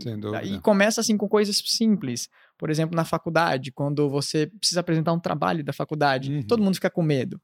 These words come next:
Speaker 1: Uhum.
Speaker 2: entendeu? Todo mundo fica com medo, "Não, você apresenta, você apresenta." E eu falava sempre, "Não, eu apresento." Porque assim, eh, você tem que enfrentar os desafios,
Speaker 1: É
Speaker 2: tem que enfrentar
Speaker 1: isso.
Speaker 2: essa, essas situações
Speaker 1: Uhum.
Speaker 2: adversas, né? Pra você poder realmente amadurecer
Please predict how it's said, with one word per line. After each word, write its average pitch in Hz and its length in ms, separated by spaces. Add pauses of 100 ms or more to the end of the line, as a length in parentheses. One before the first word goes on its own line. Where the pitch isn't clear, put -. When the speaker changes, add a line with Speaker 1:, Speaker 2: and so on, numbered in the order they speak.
Speaker 1:
Uhum. 151 160
Speaker 2:
entendeu? 151 240
Todo 202 120
mundo 208 100
fica - 120
com 170 60
medo, 175 160
"Não, 202 100
você 185 220
apresenta, 175 400
você 156 160
apresenta." 165 460 (500)
E 180 60
eu 190 40
falava 190 300
sempre, 190 260
"Não, 214 160
eu 202 140
apresento." 131 580 (100)
Porque - 120
assim, 175 400
eh, 160 140
você 202 100
tem 240 140
que 302 60
enfrentar 247 300
os 285 100
desafios, 151 360
Speaker 1:
É 104 80
Speaker 2:
tem 110 80
que 113 80
enfrentar 180 400
Speaker 1:
isso. 165 160
Speaker 2:
essa, 147 100
essas 160 220
situações 151 460
Speaker 1:
Uhum. - 20
Speaker 2:
adversas, 135 560
né? 143 100
Pra 151 160
você 139 220
poder 143 240
realmente 139 340
amadurecer 135 680